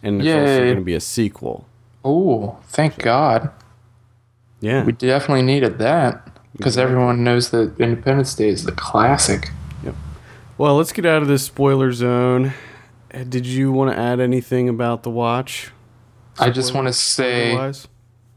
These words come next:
Speaker 2: no spoiler-wise, but let me just say that, and I know that you agree with me, Russian nesting dolls.
Speaker 1: Yes.
Speaker 2: Which
Speaker 1: That's
Speaker 2: is, <laughs>
Speaker 1: my
Speaker 2: and that,
Speaker 1: favorite
Speaker 2: see, that,
Speaker 1: scene
Speaker 2: see,
Speaker 1: by
Speaker 2: that's,
Speaker 1: far.
Speaker 2: see, that's my type of humor.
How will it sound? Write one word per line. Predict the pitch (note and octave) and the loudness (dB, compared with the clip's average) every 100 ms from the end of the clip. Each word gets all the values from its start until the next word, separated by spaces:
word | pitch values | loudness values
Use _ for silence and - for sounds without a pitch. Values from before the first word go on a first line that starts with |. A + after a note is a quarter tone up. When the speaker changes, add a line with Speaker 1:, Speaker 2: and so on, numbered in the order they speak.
| - | -4
Speaker 2:
no | B2+ C#3 | -2 0
spoiler-wise, | - - C#3 B2 G#2 G2+ G2 G2+ | -4 -2 2 2 2 2 0 -2
but | - G#2 - | 0 0 0
let | A2+ | 0
me | A2+ | 2
just | G#2+ A2 - | 2 0 0
say | A#2+ G#2+ | 2 2
that, | G#2+ F#2+ - _ _ - | 2 0 -6 _ _ -6
and | B2+ G#2+ F2+ | -2 0 2
I | G#2 G#2 G2+ - - | 2 2 0 -4 -2
know | A2 A2 | 2 2
that | G2 | 2
you | F#2+ G2+ | 2 0
agree | F#2 A2 G#2+ | 0 2 2
with | G2+ - | 2 0
me, | F#2+ F#2+ - - _ _ _ _ | -2 -2 -8 -20 _ _ _ _
Russian | - G#2+ A2+ B2+ A2 G#2 | 0 2 2 2 2 2
nesting | G#2+ - - D#2+ | 2 2 0 -2
dolls. | - - B1 - - - - _ - | -2 -2 0 0 -2 -6 -20 _ -8
Speaker 1:
Yes. | G2+ E2 - - - _ _ _ _ _ _ _ _ | -4 -4 -6 -12 -16 _ _ _ _ _ _ _ _
Speaker 2:
Which | - - | -2 0
Speaker 1:
That's | - G3+ - | 0 0 -2
Speaker 2:
is, | - - | -2 -2
<laughs> | - - - - - A#2 | 0 0 -2 -4 -4 -2
Speaker 1:
my | A#2+ | 0
Speaker 2:
and | C3+ C#3 | 2 2
that, | D#3+ C#3+ | 0 0
Speaker 1:
favorite | |
Speaker 2:
see, | - F3+ | 0 0
that, | C#3+ | 2
Speaker 1:
scene | A2 | 0
Speaker 2:
see, | G2+ - | 0 0
Speaker 1:
by | E3+ | 0
Speaker 2:
that's, | D3 G#2 F2+ | 0 2 0
Speaker 1:
far. | F2+ - _ _ _ | -2 -6 _ _ _
Speaker 2:
see, | - - | -4 -2
that's | B2 - C3 D3+ - | -2 0 0 -2 0
my | B2+ B2 | 0 2
type | B2 A2+ | 0 -2
of | G#2 - | -2 -4
humor. | A2+ F#2+ - | -4 -2 -6